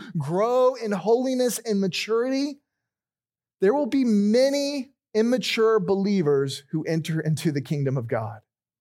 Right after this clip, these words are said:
Weak and frail sheep who have foolishly squandered their lives by not taking up holiness and growth in Christ. So first, we have to be very careful, I think.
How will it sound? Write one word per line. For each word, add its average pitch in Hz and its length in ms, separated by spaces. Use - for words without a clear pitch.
Weak 214 600
and 139 180
frail 226 840
sheep 233 680
who 202 100
have 170 300
foolishly 254 840
squandered 190 640
their 165 160
lives 143 680
by 160 100
not 160 220
taking 180 380
up 151 120
holiness 143 540
and 143 180
growth 143 300
in 139 100
Christ. 147 540
So 180 160
first, 233 380
we 202 80
have 214 120
to 220 80
be 208 380
very 196 260
careful, 135 580
I 120 100
think. 117 260